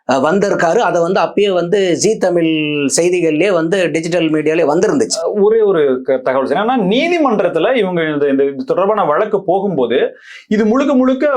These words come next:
Speaker 2: பாதுகாப்பு குறைபாடு அப்படின்ற மாதிரியான ஒரு, அப்பதான் ஃபர்ஸ்ட், ஃபர்ஸ்ட் தி-, தாவேகா தரப்புல இருந்து நீதிமன்றத்துல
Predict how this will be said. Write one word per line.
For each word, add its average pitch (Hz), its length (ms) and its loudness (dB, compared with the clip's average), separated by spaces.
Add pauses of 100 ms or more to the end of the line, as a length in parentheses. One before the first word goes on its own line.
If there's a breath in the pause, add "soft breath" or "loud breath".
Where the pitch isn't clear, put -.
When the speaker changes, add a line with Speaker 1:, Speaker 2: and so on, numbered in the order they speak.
(120)
Speaker 2:
பாதுகாப்பு 269 680 0
குறைபாடு 202 440 0
அப்படின்ற 185 300 -2
மாதிரியான 170 480 -2
ஒரு, 175 180 2 (560)
அப்பதான் 240 360 0
ஃபர்ஸ்ட், - 340 -4
ஃபர்ஸ்ட் 226 200 -2 (120)
தி-, 226 140 -2
தாவேகா 208 520 0
தரப்புல 165 280 0
இருந்து 175 200 -2
நீதிமன்றத்துல 170 640 -2